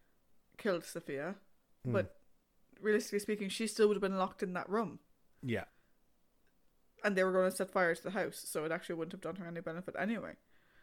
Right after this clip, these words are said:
Speaker 2: Yeah.
Speaker 1: Um, it would have saved Sophia death by smoke inhalation and death by burning, but that
Speaker 2: Yeah.
Speaker 1: was about it.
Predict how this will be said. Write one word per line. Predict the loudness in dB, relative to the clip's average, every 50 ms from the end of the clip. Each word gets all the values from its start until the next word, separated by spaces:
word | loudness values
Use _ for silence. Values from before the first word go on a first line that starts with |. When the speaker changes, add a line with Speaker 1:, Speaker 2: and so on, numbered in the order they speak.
| _ -8
Speaker 2:
Yeah. | -6 -6 -4
Speaker 1:
Um, | -4 -2 -2 -2 2
it | 2 6 8
would | 8
have | 8 8
saved | 6 4 4 4 4
Sophia | 2 -2 -2 0 0 0 0 -2 -4 -8 _
death | -2 0 0 -2 -4 -4
by | -2 -2 0 0 -2 -4 -6 -10 -16 _ _ _ _ _ _ _ _ _ _ _ _ _ _ _ _ _ -16
smoke | -14 -6 2 4 4 4 4 -2
inhalation | -6 -6 -6 -6 -6 -6 -6 -8 -10 -12 -14 -16 _ _ _ _ _ _ -20 -20 _ _ _ _ _ _ _ _ _ _ _ _ -4
and | -4 2
death | 2 2 2 2 -2
by | -2 -2
burning, | 2 4 4 4 2 0 -4 -8 -10 -16 _ _ _ -16 _
but | -6 -4
that | -2
Speaker 2:
Yeah. | 0
Speaker 1:
was | 0 -2
about | -2 -4 -2 -2
it. | -2 -4